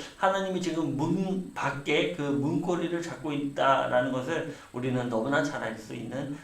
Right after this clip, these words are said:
세대를 살아가고 있습니다. 반드시 하나님의 심판이 이루어질 것입니다. 그 가운데 우리는 어느 위치에 서 있어야 됩니까? 오늘 하루 우리는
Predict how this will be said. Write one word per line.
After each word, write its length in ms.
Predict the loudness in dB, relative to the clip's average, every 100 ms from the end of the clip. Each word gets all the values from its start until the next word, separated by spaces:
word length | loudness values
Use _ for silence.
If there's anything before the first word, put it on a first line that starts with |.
| -16
세대를 400 | -8 -6 -4 -4 -4
살아가고 420 | -4 -4 -6 -8
있습니다. 360 | -10 -12 -14 -14
반드시 880 | -6 0 4 6 6 6 6 6 2 -4 -18 -8
하나님의 420 | 0 0 0 -4
심판이 480 | -6 -6 -6 -6 -6
이루어질 460 | -6 -6 -6 -8
것입니다. 400 | -10 -12 -14 -16 -16 -16
그 140 | -8 2
가운데 240 | 4 4
우리는 520 | 2 2 4 2 2 -6 0
어느 440 | 10 10 10 6 4
위치에 300 | 2 -2 -4
서 140 | -4
있어야 260 | -4 -6 -8
됩니까? 320 | -8 -6 -2
오늘 320 | 2 4 8
하루 220 | 8 8
우리는 460 | 4 4 4 2